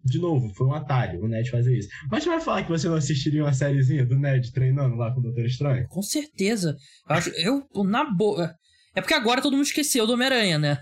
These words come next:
Speaker 2: Eu, ó, falei que era entrando em
Speaker 1: Uhum.
Speaker 2: spoiler, né? Mas, é, é, então não faz muito sentido,
Speaker 1: Do
Speaker 2: né? Mas,
Speaker 1: Peter.
Speaker 2: é. Esqueceu do, é, do Peter, né? Verdade. É... Eu achei espetacular. Eu adorei a performance dos dois.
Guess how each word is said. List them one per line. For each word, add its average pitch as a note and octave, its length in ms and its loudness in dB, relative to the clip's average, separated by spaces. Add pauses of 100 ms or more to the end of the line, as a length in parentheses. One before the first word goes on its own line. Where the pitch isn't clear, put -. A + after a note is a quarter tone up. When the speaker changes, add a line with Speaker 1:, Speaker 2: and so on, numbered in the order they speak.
Speaker 2:
Eu, D3+ 160 0
ó, C3+ 160 -2 (100)
falei C#3+ 180 0
que D3 80 0
era D#3+ 80 2
entrando D3 240 0
em D3 40 2
Speaker 1:
Uhum. A2 60 -2
Speaker 2:
spoiler, A2+ 360 0
né? A#2+ 140 -2
Mas, B2 340 -2 (540)
é, A#2+ 520 0 (440)
é, C3+ 140 -2
então D3 200 0
não E3+ 80 2
faz E3+ 160 2
muito E3+ 160 0
sentido, E3+ 400 2
Speaker 1:
Do C3 80 4
Speaker 2:
né? D#3+ 40 2
Mas, D3 220 2
Speaker 1:
Peter. - 280 -2 (140)
Speaker 2:
é. A#2+ 280 -2 (580)
Esqueceu C#3+ 300 -2
do, C#3 120 -2
é, C3+ 160 2
do C3 220 -2
Peter, A#2 340 -4
né? A#2 140 -2
Verdade. B2 400 -6 (500)
É... C3 960 2 (760)
Eu D#3 80 2
achei D3+ 140 0
espetacular. C3 760 0 (520)
Eu D3 140 2
adorei D3 440 2
a C#3+ 80 0
performance C3 720 -2
dos B2 160 -2
dois. A#2+ 360 0